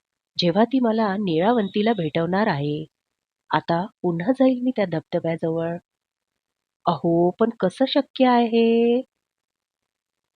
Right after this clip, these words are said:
"का शक्य नाही? आता मी सूर्यास्ताला तिथं जाणार आणि निळावंतीला प्रत्यक्ष भेटणार."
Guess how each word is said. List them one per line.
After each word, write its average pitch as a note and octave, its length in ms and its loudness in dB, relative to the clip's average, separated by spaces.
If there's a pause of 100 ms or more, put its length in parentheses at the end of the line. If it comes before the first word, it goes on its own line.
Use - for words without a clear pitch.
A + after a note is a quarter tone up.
(300)
"का F3 180 0
शक्य A#3 360 0
नाही? A3+ 320 2 (960)
आता E3 300 0
मी F3 120 -4
सूर्यास्ताला E3+ 680 -2
तिथं G#3 300 -2
जाणार F3 360 2 (800)
आणि A#3+ 200 6
निळावंतीला G#3+ 640 2 (100)
प्रत्यक्ष - 460 0 (100)
भेटणार." D#3+ 480 -2